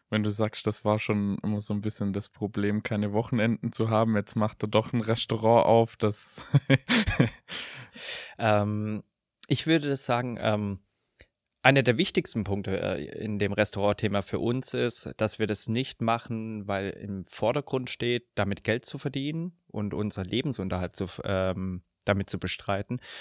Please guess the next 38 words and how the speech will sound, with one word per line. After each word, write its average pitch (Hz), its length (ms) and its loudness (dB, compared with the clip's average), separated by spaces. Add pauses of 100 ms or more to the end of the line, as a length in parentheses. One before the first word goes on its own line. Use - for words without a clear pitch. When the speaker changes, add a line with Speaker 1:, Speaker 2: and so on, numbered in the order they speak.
(140)
Speaker 2:
sondern 104 440 2
mehr 107 320 6
unseren 104 320 0
Traum 107 280 2
zu - 120 -6
verwirklichen. 87 680 -8 (600)
Wir 98 280 2
haben 127 160 2
beide 110 240 4
Jobs, - 560 -4
ähm, 98 560 0 (360)
von 107 200 -2
denen 104 240 0
wir 98 180 2
gut 101 220 -4
leben 104 260 0
können 147 320 0 (540)
und 110 400 2
haben 113 140 4
aber 104 200 2
diesen, 98 880 -4
diesen 98 340 -2
Wunsch, 120 440 2
unbedingt 107 500 -2
eine 98 140 0
eigene 95 240 -2
Gastronomie 95 580 -4
zu - 160 -6
führen. 90 380 -8
Und 104 100 -4
ich 104 120 -4
würde 113 140 0
sagen, 110 360 -2
das - 180 -4
nimmt 110 160 -2
extrem 110 640 -2
viel 104 220 -4
Druck, - 360 -4